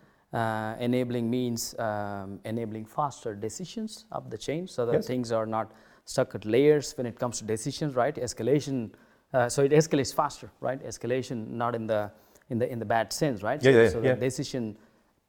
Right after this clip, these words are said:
Speaker 1: uh, uh, are
Speaker 2: Enabling
Speaker 1: taken,
Speaker 2: the decision
Speaker 1: enabling,
Speaker 2: making,
Speaker 1: absolutely,
Speaker 2: yes.
Speaker 1: is taken faster, and then it doesn't take time, right? It's all
Speaker 2: Yes.
Speaker 1: about the timely decisions when it comes to such things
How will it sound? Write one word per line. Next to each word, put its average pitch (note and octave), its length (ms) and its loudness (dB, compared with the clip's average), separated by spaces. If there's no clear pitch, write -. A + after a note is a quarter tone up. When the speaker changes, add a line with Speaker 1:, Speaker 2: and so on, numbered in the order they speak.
Speaker 1:
uh, C3 40 0
uh, A2 680 -4
are A2+ 160 -4
Speaker 2:
Enabling B2 500 10
Speaker 1:
taken, G2+ 40 6
Speaker 2:
the G2+ 80 10
decision G2 480 6
Speaker 1:
enabling, F#2 40 8
Speaker 2:
making, - 120 4
Speaker 1:
absolutely, G2+ 380 6
Speaker 2:
yes. G#2 80 -6
Speaker 1:
is - 60 -14
taken A#2 300 -6
faster, B2 520 -2
and A#2+ 140 -2
then A2 120 -2
it A2 100 -6
doesn't G#2+ 240 -6
take G2+ 240 -12
time, G#2+ 240 -8
right? A#2+ 220 -8
It's B2+ 180 -6
all B2 120 8
Speaker 2:
Yes. A#2 100 -2
Speaker 1:
about A#2 180 0
the G#2+ 80 -10
timely A#2 320 -6
decisions A2+ 640 -8
when A#2 140 -8
it G#2+ 120 -18
comes A#2 240 -10
to - 100 -20
such - 260 -12
things A2+ 400 -16